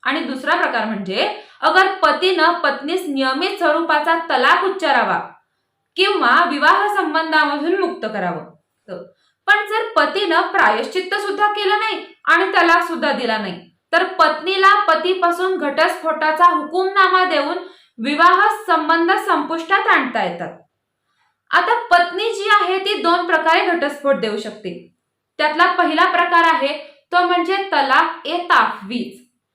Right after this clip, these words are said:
यामध्ये पती जो आहे तो आपली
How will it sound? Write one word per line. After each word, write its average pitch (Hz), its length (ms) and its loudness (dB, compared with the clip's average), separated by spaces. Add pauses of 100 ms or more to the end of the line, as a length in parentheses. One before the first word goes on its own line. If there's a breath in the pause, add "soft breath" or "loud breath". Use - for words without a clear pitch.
(240)
यामध्ये 339 680 0 (140)
पती 359 360 0
जो 403 140 -4
आहे 285 360 2
तो 349 120 -2
आपली 349 460 2